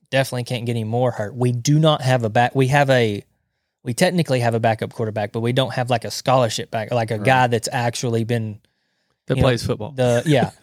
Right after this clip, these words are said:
Speaker 3: <laughs>
Speaker 1: exactly. So I just wonder if, if Napier's like, "Hey, we gotta, we gotta play this a little safe." But, you know,
Speaker 2: I
Speaker 1: he's
Speaker 2: guess.
Speaker 1: making bad throws. He's missing guys. There's guys open. It's just,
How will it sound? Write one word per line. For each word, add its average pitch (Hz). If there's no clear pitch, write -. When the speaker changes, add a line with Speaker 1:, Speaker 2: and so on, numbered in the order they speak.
Speaker 3:
<laughs> -
Speaker 1:
exactly. 139
So 131
I 135
just 135
wonder 131
if, -
if 117
Napier's 117
like, 110
"Hey, 139
we 127
gotta, 117
we 127
gotta 123
play 117
this 113
a 113
little 110
safe." -
But, 107
you 143
know, 120
Speaker 2:
I 110
Speaker 1:
he's -
Speaker 2:
guess. -
Speaker 1:
making 139
bad 117
throws. 156
He's 110
missing 147
guys. 143
There's 110
guys 135
open. 147
It's 127
just, -